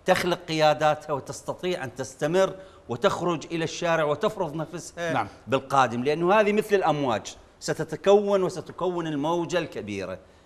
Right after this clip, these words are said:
Speaker 1: هذه التظاهرات صغيرة صغيرة بأمواج تتتابع
Speaker 2: ما دام
Speaker 1: لتكوين
Speaker 2: هذا
Speaker 1: الموج.
Speaker 2: الحراك بهذه الصورة، بهذه التراكمية، ب-، آه، بهذا الاتساع والتمدد، وهناك أيضًا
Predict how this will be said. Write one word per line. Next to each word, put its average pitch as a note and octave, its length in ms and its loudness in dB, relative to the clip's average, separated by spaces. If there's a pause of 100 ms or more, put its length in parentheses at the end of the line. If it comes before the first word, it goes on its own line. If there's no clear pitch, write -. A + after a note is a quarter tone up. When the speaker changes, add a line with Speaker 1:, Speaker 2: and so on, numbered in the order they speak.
(120)
Speaker 1:
هذه C3 380 4
التظاهرات A#2 720 0
صغيرة D3+ 420 -2
صغيرة B2+ 540 -4 (300)
بأمواج C#3 600 0 (320)
تتتابع C#3 540 2
Speaker 2:
ما D#3+ 60 0
دام A3 100 6
Speaker 1:
لتكوين B3 220 4
Speaker 2:
هذا A#3+ 160 4
Speaker 1:
الموج. G#3 140 0
Speaker 2:
الحراك G3+ 500 0 (380)
بهذه E3+ 420 2
الصورة، D#3 600 -2
بهذه D3 300 -2
التراكمية، C#3+ 840 -2
ب-، B2+ 400 -6 (360)
آه، B2+ 280 -6 (400)
بهذا C#3 280 -4
الاتساع C#3+ 720 -2
والتمدد، B2 1300 -4
وهناك B2+ 420 -6
أيضًا B2+ 320 -6